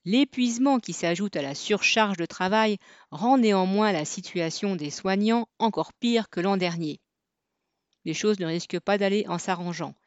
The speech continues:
puisque le gouvernement se refuse à la moindre promesse qui pourrait remédier à la situation dans les hôpitaux, dénoncée depuis des années par les travailleurs de la santé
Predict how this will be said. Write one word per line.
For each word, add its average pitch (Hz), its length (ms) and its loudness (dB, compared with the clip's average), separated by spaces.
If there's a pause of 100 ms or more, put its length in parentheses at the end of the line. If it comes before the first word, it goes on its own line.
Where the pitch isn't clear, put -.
(440)
puisque - 220 -10
le 151 120 -6
gouvernement 196 720 4 (360)
se - 100 -2
refuse 240 520 2 (120)
à 175 100 0
la 175 140 2
moindre 226 380 4
promesse 214 560 0
qui - 140 -16
pourrait 165 260 -2
remédier 185 680 2
à 151 100 -6
la 143 120 -4
situation 202 640 -2
dans 151 80 -4
les 139 200 -8
hôpitaux, 247 520 -2 (680)
dénoncée 160 480 -2
depuis 151 340 -8
des 202 260 2
années 196 300 4
par 151 160 -4
les 151 100 -4
travailleurs 190 560 0
de 165 80 -6
la 147 160 -6
santé 185 540 -4